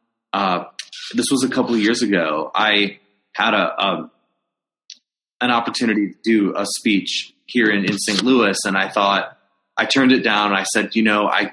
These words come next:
I just can't do this anymore if I'm not getting paid." I, I, and I felt bad. I felt really bad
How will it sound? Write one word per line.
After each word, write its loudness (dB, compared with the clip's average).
I 2
just -2
can't 0
do 2
this 0
anymore 0
if -4
I'm 2
not 0
getting 0
paid." 0
I, 0
I, -6
and 2
I 0
felt 2
bad. 0
I 0
felt 2
really 4
bad 2